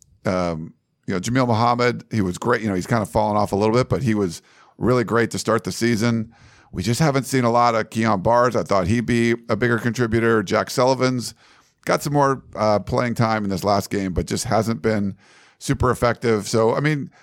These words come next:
but they add enough guys that you could hit on some and miss on some. But it looked overall like the, the talent was upgraded, and you're still seeing very similar results. That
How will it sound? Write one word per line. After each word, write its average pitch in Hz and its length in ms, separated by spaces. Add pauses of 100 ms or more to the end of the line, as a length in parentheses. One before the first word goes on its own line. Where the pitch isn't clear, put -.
(260)
but 143 100
they 175 100
add 220 160
enough 170 260
guys 139 380
that 117 120
you 117 80
could 104 340
hit 147 220
on 139 140
some 127 220
and 104 100
miss 127 220
on 87 160
some. 73 480
But 135 120
it 143 100
looked 190 200
overall 135 440
like 110 240
the, 92 320 (400)
the - 100
talent 123 500
was 98 280
upgraded, 69 720 (720)
and 113 180
you're 110 140
still 135 500
seeing 120 400
very 110 320
similar 98 520
results. 85 520
That 85 240